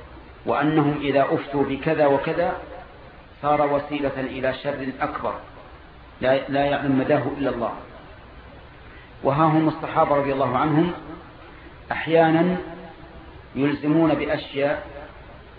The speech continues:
قد تكون النصوص دالة على عدم الإلزام بها من أجل تربية الخلق. عمر بن الخطاب رضي الله عنه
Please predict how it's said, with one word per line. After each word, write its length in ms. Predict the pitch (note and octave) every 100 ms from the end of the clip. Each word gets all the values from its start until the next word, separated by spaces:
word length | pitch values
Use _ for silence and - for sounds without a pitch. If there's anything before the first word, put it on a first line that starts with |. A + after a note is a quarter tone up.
| - - -
قد 80 | D3 -
تكون 440 | D3 - D#3 C#3+ C#3 -
النصوص 500 | C3 C3+ C3+ D#3 D3+ D3 -
دالة 500 | C#3+ D3 C#3+ C3 C3
على 180 | C3 C3
عدم 340 | A#2 D3 D3
الإلزام 440 | C#3 C3 C#3+ C#3+ D3+
بها 360 | D#3 E3 E3+ -
من 180 | D3 D3
أجل 340 | E3 E3 E3+ D#3+
تربية 380 | D3+ D3 F3+ D3
الخلق. 340 | C3 C#3+ B2 - - - - - - - - - - - - - - - - - - -
عمر 240 | D#3 F3 E3+
بن 140 | D3
الخطاب 440 | D#3+ C#3 - E3
رضي 180 | D3 C3+
الله 280 | B2+ B2+ A2+
عنه 140 | A#2